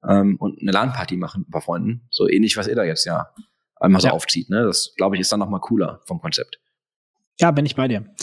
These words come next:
Speaker 2: Bin ich, also ja, es ist, das würde ich damit auch tatsächlich abschließen.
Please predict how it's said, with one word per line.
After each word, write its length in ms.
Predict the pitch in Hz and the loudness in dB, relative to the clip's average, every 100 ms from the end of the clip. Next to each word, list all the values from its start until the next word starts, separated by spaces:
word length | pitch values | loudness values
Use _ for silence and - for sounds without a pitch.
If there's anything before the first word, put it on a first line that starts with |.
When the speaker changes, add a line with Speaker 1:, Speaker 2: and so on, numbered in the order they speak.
| - - - - | -10 -10 -12 -2
Speaker 2:
Bin 100 | - | 0
ich, 120 | 190 | 2
also 200 | 180 165 | 2 4
ja, 260 | 170 185 120 | 4 2 0
es 180 | 160 160 | 0 0
ist, 420 | 185 - - _ - - - | 2 0 -4 _ -16 -16 -2
das 300 | 160 147 - | 2 2 2
würde 120 | 170 | 0
ich 100 | 151 | 0
damit 260 | 160 156 147 | 0 0 0
auch 180 | 139 139 | 0 -2
tatsächlich 320 | 147 147 143 | -2 -2 -2
abschließen. 560 | 143 143 143 147 147 | 0 0 0 0 -2